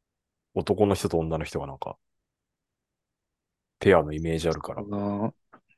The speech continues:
Speaker 2: ラメの一番奥に行った時にどういうポージングしようかなってち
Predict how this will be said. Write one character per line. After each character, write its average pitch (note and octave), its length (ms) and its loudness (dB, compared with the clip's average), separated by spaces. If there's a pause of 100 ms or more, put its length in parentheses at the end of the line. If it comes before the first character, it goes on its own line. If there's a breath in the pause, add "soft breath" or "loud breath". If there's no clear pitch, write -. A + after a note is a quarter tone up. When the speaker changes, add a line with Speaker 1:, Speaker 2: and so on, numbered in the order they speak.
Speaker 2:
ラ A#2 160 6
メ A2+ 140 8
の G2+ 80 2
一 G#2+ 240 2
番 A2+ 240 8
奥 A#2 220 4
に G2+ 400 2
行 - 100 -2
っ - 20 -6
た G2+ 140 2
時 G2+ 200 0
に G2+ 120 -6
ど A2+ 180 2
う A2 80 6
い G#2 100 8
う G2+ 60 4
ポ G#2 200 0
ー G#2 60 4
ジ G2+ 160 0
ン G2 40 -4
グ G#2 80 0
し - 180 0
よ G#2 60 6
う G2+ 40 2
か - 140 0
な G#2+ 180 0
っ - 60 -8
て - 80 -20
ち - 200 -16